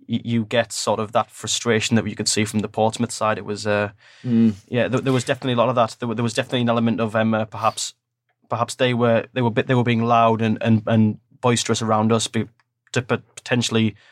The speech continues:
Speaker 1: mask the fear they had going into that game, 'cause they
Speaker 2: Yeah.
Speaker 1: knew that if they don't get going, well, they never will.
Speaker 2: I
Speaker 1: And
Speaker 2: think, I think as well,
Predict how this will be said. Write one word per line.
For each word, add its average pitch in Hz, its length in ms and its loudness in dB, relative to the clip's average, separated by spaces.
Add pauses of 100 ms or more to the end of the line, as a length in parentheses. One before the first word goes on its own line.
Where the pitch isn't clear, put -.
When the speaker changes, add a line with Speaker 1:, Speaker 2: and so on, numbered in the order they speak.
(140)
Speaker 1:
mask 113 380 0
the 110 80 -4
fear 120 320 0
they 120 80 0
had 120 220 0
going 117 180 -2
into 98 120 -4
that 113 160 0
game, 113 180 -2
'cause 120 120 -2
they 113 100 4
Speaker 2:
Yeah. 113 80 4
Speaker 1:
knew 117 280 2
that 107 100 -2
if 113 120 -4
they 120 140 -2
don't 117 180 2
get 113 160 -4
going, 110 340 2 (600)
well, 110 200 -2
they 104 80 -4
never 110 160 0
will. 113 280 -2 (100)
Speaker 2:
I 170 60 0
Speaker 1:
And 214 80 -6
Speaker 2:
think, 226 220 0
I 190 60 -2
think 226 220 -2
as 160 100 -4
well, 139 440 0